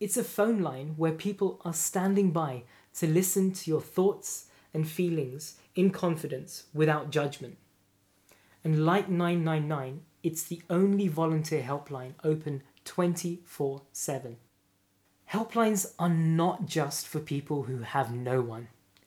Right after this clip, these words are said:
Sometimes it's actually much, much more freeing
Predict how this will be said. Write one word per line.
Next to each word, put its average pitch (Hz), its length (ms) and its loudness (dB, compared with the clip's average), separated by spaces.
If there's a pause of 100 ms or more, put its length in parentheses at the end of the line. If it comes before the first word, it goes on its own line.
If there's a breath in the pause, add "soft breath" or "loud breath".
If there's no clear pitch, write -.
(360 soft breath)
Sometimes 160 880 0
it's 202 240 -2
actually 214 400 -2
much, 214 540 0
much 190 280 0
more 180 320 4
freeing 175 600 0